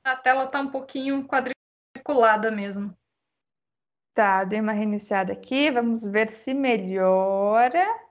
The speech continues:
Speaker 2: Vamos ver se melhora. Mas, é, sua imagem tá um pouco pixelada. V-, v-, vamos ver se melhora agora. Bom, legal, então, que a Ellen já tem um, um tempo aí de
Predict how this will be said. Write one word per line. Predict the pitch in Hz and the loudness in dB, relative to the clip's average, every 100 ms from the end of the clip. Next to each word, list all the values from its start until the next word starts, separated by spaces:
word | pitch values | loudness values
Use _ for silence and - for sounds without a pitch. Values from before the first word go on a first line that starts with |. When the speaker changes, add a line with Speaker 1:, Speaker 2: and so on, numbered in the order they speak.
| _ _ _ _ _ _ _ _ _ _ _ _ _ _ _ _ _ _ _ | _ _ _ _ _ _ _ _ _ _ _ _ _ _ _ _ _ _ _
Speaker 2:
Vamos | 226 220 220 | -8 -6 -4
ver | 220 208 | -2 -4
se | 208 220 | -4 -2
melhora. | 208 196 196 190 196 214 233 294 - _ _ _ _ _ _ _ _ _ _ | -2 -2 -2 0 2 2 2 0 -4 _ _ _ _ _ _ _ _ _ _
Mas, | 277 311 403 - - - - - - _ _ _ _ _ - | 4 4 2 -4 -18 -20 -20 -20 -20 _ _ _ _ _ -2
é, | 247 247 240 240 | 2 2 2 2
sua | 240 254 | 0 0
imagem | 240 247 240 | 2 2 0
tá | 240 | -4
um | |
pouco | 240 240 | -6 -6
pixelada. | - 254 - 262 202 196 | -8 -8 -2 2 2 0
V-, | 220 | -6
v-, | 247 262 269 | -8 -8 -4
vamos | 330 370 | -2 0
ver | 370 | -2
se | |
melhora | 349 311 285 294 | 2 4 4 4
agora. | 220 196 208 | 2 0 0
Bom, | 214 277 226 - - _ _ _ _ _ | 2 2 2 -6 -20 _ _ _ _ _
legal, | - 247 262 269 | -2 2 4 2
então, | 262 262 247 302 _ _ _ _ | 0 -6 -8 -10 _ _ _ _
que | 254 240 233 220 214 _ | -12 -8 -8 -8 -10 _
a | - 220 | 0 2
Ellen | 226 - _ - 240 | 2 -2 _ -10 -8
já | |
tem | 240 240 | -8 -8
um, | 220 208 _ | -10 -12 _
um | 214 | -16
tempo | 214 _ 269 262 262 262 | -16 _ 0 0 -2 -2
aí | 220 226 | -2 -4
de | 202 220 214 190 | -10 -12 -10 -12